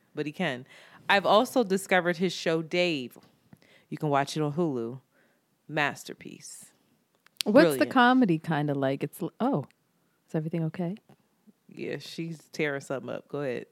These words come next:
Speaker 1: She's
Speaker 2: Wh-,
Speaker 1: being bad right
Speaker 2: what's
Speaker 1: now.
Speaker 2: the
Speaker 1: I don't know.
Speaker 2: comedy comparable to? Is it like, uh,
Speaker 1: Um,
Speaker 2: it's like, um,
Speaker 1: it's
Speaker 2: Simpson?
Speaker 1: honestly, you would like it. It's like a,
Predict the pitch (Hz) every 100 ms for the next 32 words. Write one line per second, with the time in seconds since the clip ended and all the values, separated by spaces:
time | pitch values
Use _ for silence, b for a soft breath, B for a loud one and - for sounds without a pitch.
0 | - 208 214 185 143 127 123 120 233 233
1 | 233 - 214 202 208 175 165 147 - 165
2 | 151 151 147 151 - 156 143 156 - 160
3 | 147 - 156 139 135 - - 170 _ -
4 | 226 262 285 285 285 302 277 _ - -
5 | 165 156 - 151 156 147 147 - 196 196
6 | 226 254 185 214 247 294 - 311 277 233
7 | 240 196 180 190 165 143 - 175 175 -
8 | 196 190 185